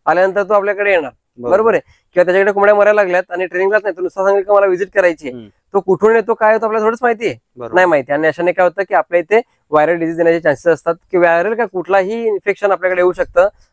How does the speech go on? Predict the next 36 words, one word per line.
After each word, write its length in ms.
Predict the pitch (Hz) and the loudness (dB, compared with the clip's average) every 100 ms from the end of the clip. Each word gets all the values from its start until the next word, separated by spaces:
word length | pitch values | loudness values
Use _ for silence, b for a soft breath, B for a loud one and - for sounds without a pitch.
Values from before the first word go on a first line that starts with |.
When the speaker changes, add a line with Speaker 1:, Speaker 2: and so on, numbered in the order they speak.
| _ | _
Speaker 1:
आपल्या 280 | 143 151 175 | -4 0 0
इथे 100 | 190 | 2
mortality 320 | 175 151 165 | 0 0 -4
होऊ 140 | 151 | -4
शकते. 340 | 151 135 _ 120 _ _ _ | -6 -12 _ -20 _ _ _
Speaker 2:
आणि 420 | 123 135 160 170 180 | -8 -6 -2 -2 0
माझ्या 360 | 165 156 185 | 0 0 0
अंदाजाने 480 | 170 143 131 123 120 | 0 0 -2 -4 -12
Speaker 1:
हम्म. 360 | 160 160 139 120 | -18 -6 -6 -4
Speaker 2:
मी 280 | 127 147 160 | -8 -6 -6
जे 140 | 151 | -4
बरेच 320 | 156 147 151 165 156 | -4 -2 -2 -4 -4
लोक 220 | 151 156 | -6 -6
पाहिलेत, 400 | 139 131 120 101 | -2 -2 -2 -10
Speaker 1:
हम्म. 280 | _ _ 156 | _ _ 2
Speaker 2:
बरेच 220 | 143 175 | 2 2
म्हणजे 200 | 196 214 | -2 0
मी 60 | 247 | 0
भरपूर 360 | 220 226 214 233 | 2 0 -2 -2
पाहिलेले 280 | 214 175 131 | 0 -2 -4
आहेत. 180 | 104 165 | -8 0
Speaker 1:
बरोबर. 340 | 160 156 135 127 143 | 2 4 0 -4 -8
Speaker 2:
Actually 380 | 135 180 180 | -6 -4 -2
जे 200 | 196 196 | 0 0
नवीन 640 | 196 190 180 196 202 202 202 _ | 0 0 0 0 0 -6 -12 _
या 140 | 160 170 | 0 2
व्यवसायात 380 | 175 180 196 175 | 2 -2 -6 -4
उतरतात 360 | 151 143 131 123 | -4 -2 -2 -6
ना 80 | |
Speaker 1:
हम्म. 140 | 135 131 | -14 -2
Speaker 2:
कुक्कुटपालनामध्ये, 760 | 151 139 131 135 143 135 120 | 0 2 0 0 -6 -8 -12
Speaker 1:
हम्म. 420 | 151 147 139 131 143 | -6 0 0 0 -4
Speaker 2:
त्यांच्या 260 | 151 170 196 | -6 -2 0
मनामध्ये 440 | 190 196 196 180 | 2 2 0 0
कसं 300 | 180 - 190 | -4 -2 0
दादा, 200 | 170 160 | 0 0